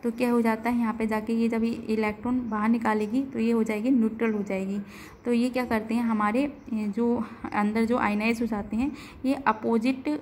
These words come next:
जो हमारे जो आयंस होते हैं, ये अपोजिट, ए, डायरेक्शन में जा कर के अट्रैक्ट होते हैं। जैसे कि हमारे जितने भी इलेक्ट्रॉन हैं, वो क्या करेंगे, एनोड पे जाके अट्रैक्ट होंगे। आपको पता होगा, इलेक्ट्रॉन को हम किससे, माइनस से डिनोट करते हैं और एनोड को किससे करते हैं, प्लस से डिनोट करते हैं।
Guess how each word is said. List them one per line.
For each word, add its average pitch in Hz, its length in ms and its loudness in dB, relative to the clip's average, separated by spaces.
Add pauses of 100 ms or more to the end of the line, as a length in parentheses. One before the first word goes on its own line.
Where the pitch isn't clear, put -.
(120)
जो 220 140 0
हमारे 226 300 2
जो 254 200 0
आयंस 214 320 0
होते 233 200 -2
हैं, 277 160 0
ये 285 140 0 (100)
अपोजिट, 233 400 0 (500)
ए, 226 260 2
डायरेक्शन 214 480 4
में 254 140 2
जा 214 140 -2
कर 220 180 -6
के - 140 -6
अट्रैक्ट 202 500 -4
होते 202 180 -4
हैं। 208 120 -2
जैसे 226 240 0
कि 254 120 0
हमारे 226 340 4
जितने 226 220 0
भी 247 120 2
इलेक्ट्रॉन 220 580 0
हैं, 247 380 2 (300)
वो 233 100 2
क्या 269 180 2
करेंगे, 233 520 0
एनोड 214 280 2
पे 214 120 -2
जाके 208 260 -2
अट्रैक्ट 208 420 -4
होंगे। 208 280 0 (200)
आपको 208 240 -4
पता 226 240 -2
होगा, 254 220 2
इलेक्ट्रॉन 220 560 -2
को 233 80 0
हम 233 120 -2
किससे, 233 340 -4 (360)
माइनस 214 280 2
से 226 100 2
डिनोट 208 340 -2
करते 202 240 -4
हैं 208 140 0
और 208 340 -2
एनोड 214 260 0
को 233 100 -4
किससे 240 260 -4
करते 240 220 0
हैं, 277 100 0
प्लस 208 240 -4
से 208 120 -2
डिनोट 202 340 -2
करते 202 240 -4
हैं। 214 120 -4